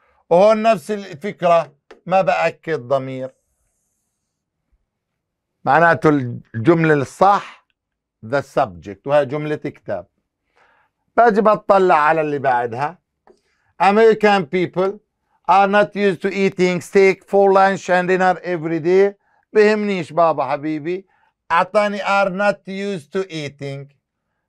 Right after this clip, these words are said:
طيب. بطلع على الخيارات. hadn't، wasn't مش موجودات. Not used to، أو سوري، be used to، it's normal.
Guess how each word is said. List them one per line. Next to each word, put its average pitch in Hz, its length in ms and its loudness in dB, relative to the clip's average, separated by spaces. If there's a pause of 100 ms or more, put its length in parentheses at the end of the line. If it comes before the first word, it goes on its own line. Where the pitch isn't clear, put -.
(140)
طيب. 165 520 0 (240)
بطلع 214 480 2
على 190 180 4
الخيارات. 160 680 0 (760)
hadn't، 220 640 -2 (580)
wasn't 196 680 0
مش 190 220 -6
موجودات. 170 680 -2 (720)
Not 214 260 0 (320)
used 202 460 0 (120)
to، 214 260 -4 (440)
أو 185 160 4
سوري، 175 300 0
be 214 500 -2
used 214 220 0
to، 226 300 0
it's 202 260 -2
normal. 131 460 -2